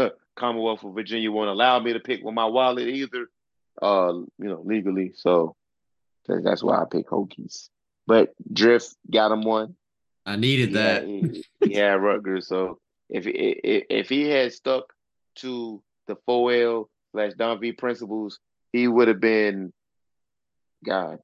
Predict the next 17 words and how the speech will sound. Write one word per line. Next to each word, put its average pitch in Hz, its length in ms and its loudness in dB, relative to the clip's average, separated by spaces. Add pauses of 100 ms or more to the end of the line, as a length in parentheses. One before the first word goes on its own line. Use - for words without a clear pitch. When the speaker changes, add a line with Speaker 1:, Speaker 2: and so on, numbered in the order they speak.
Speaker 1:
damn, 98 360 -2 (360)
two - 500 2
and - 460 0
six. - 520 2 (760)
Jesus 87 420 0
Christ. - 540 -6
Speaker 2:
That's 113 220 -4
nothing 110 300 -2
new 107 160 0
for 107 160 -10
me. 101 440 -6 (560)
I'm 120 80 -6
just 113 180 0
following 123 360 2
the 104 80 -2
game 104 380 0
plan. 82 400 -10